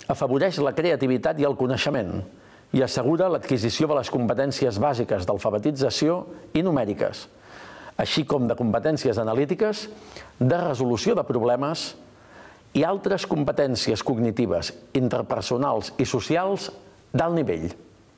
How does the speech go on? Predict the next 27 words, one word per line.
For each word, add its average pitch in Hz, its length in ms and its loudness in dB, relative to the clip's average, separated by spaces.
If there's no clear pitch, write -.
Així - 200 0
mateix», 180 540 0
diu, 127 380 2
«desenvolupa 151 720 2
les 143 140 0
habilitats, 127 720 0
valors 127 500 2
i 202 60 4
actituds 156 540 -2
que 143 140 -2
capaciten 156 540 -2
els 117 100 -2
ciutadans 185 640 0
a 131 80 2
dur 143 220 2
vides 160 400 0
saludables 170 720 0
i 165 140 2
plenes, 107 500 -2
prendre 170 340 2
decisions 120 540 2
informades 110 640 -2
i 147 80 2
respondre 170 500 0
als 127 140 0
reptes 139 420 -2
globals 147 520 0